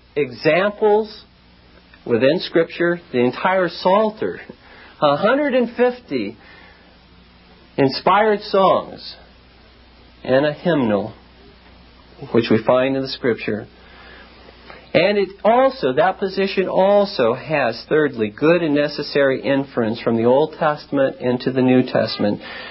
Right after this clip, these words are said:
Nothing in the New Testament qualifies the Old Testament position of singing only inspired songs in worship. To the contrary, everything in the New Testament only confirms the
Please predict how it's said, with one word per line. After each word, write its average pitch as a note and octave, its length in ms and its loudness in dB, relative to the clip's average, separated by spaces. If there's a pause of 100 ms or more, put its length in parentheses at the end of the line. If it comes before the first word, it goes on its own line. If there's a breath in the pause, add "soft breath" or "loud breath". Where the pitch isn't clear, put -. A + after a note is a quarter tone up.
(120)
Nothing D4 680 2
in A#3 320 -2
the A#3 100 2
New A3+ 340 2
Testament D#3 640 -2 (160)
qualifies A#3+ 1040 2
the F3+ 120 0
Old G#3+ 260 4
Testament G#3 540 -2
position D#3+ 540 -4
of C3+ 120 -2
singing C#3+ 580 2 (340 loud breath)
only D#3+ 400 2
inspired D3+ 640 0
songs A#2 600 0
in C3 180 -6
worship. B2 460 -2 (840 loud breath)
To D#3 80 2
the E3+ 80 2
contrary, F3 760 0
everything F3+ 560 -2
in F3 80 2
the D#3 80 2
New D3+ 220 2
Testament - 580 -2
only D#3 400 2
confirms C#3 720 0
the A2+ 120 -4